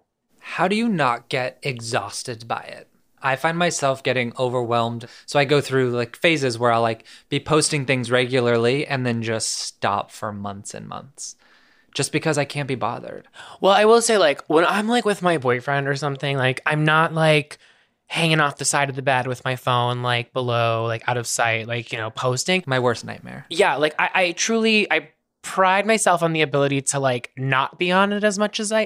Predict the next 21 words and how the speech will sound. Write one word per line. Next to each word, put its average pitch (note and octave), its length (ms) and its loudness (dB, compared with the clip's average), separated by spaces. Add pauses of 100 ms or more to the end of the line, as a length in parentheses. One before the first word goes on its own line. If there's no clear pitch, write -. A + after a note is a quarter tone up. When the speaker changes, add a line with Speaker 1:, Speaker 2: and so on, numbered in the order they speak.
Speaker 2:
am G3+ 300 0
on A3 280 2
it. A#3 140 -2
And E3+ 120 2
I E3+ 80 2
think G3 340 -2
that, E3 340 2 (580)
I F3+ 100 2
think A#3 260 0
the B3 160 4
answer F#3+ 280 2
to - 40 2
that G3+ 140 4
question, E3 320 0
honestly, D#3 600 4 (280)
my D#3+ 180 2
brain D#3 500 4
just F#3 180 -2
works C3 580 2
really A#2+ 320 -4
quickly. E3+ 880 -4